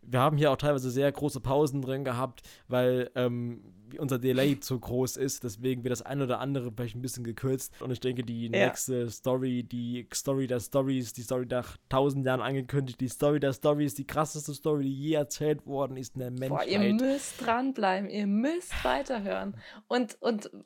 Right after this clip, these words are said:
Speaker 2: um den Kontext zu verstehen, müsst ihr natürlich auch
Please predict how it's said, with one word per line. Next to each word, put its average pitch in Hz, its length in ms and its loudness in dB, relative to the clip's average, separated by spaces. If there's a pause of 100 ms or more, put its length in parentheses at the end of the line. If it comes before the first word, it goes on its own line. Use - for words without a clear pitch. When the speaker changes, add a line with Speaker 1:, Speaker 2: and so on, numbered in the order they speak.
Speaker 2:
um 233 200 0
den 214 180 2
Kontext 240 480 -4
zu 196 80 -10
verstehen, 196 480 -2
müsst 185 160 -4
ihr 185 60 -4
natürlich 185 400 -6
auch 190 240 -4